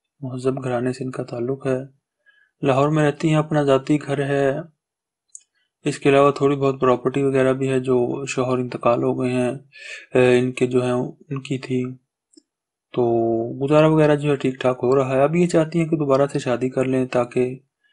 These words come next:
अ, किसी अच्छे इंसान के सहारे अपनी ज़िंदगी गुजार सकें। तो वो हमारे दोस्त मर्द हजरात जिनकी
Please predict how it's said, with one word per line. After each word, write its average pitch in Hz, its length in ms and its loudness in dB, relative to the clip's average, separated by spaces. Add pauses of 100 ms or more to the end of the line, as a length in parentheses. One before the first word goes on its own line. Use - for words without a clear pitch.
(380)
अ, 127 80 0 (960)
किसी - 180 -4
अच्छे 135 240 0
इंसान 127 380 -2
के 127 140 -2
सहारे 120 300 -2
अपनी 123 240 -6
ज़िंदगी 117 300 -6
गुजार 127 320 2
सकें। 123 600 -8
तो - 240 -8 (720)
वो 139 140 0
हमारे 151 300 2
दोस्त 143 380 0
मर्द 131 260 -2
हजरात 123 460 2
जिनकी 127 540 -4